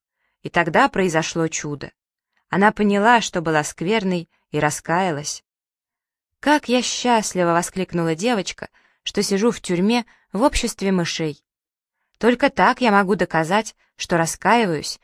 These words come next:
и заслуживаю прощения. С сегодняшнего дня буду всех всегда и везде убеждать, что необходимо верить в любые сказки». «В самом деле?» — поинтересовалась Джованна. Тюремщик возмутился.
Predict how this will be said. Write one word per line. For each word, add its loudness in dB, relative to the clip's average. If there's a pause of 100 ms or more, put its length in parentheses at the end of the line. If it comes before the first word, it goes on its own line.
(140)
и -4
заслуживаю 0
прощения. -6 (840)
С -8
сегодняшнего 0
дня -2 (420)
буду 2
всех -2
всегда 0
и 2
везде -2
убеждать, -2 (280)
что -4
необходимо 2
верить 0 (200)
в -6
любые 2
сказки». -2 (1800)
«В -12
самом 2
деле?» — -2 (240)
поинтересовалась 0
Джованна. 0 (840)
Тюремщик 0
возмутился. -4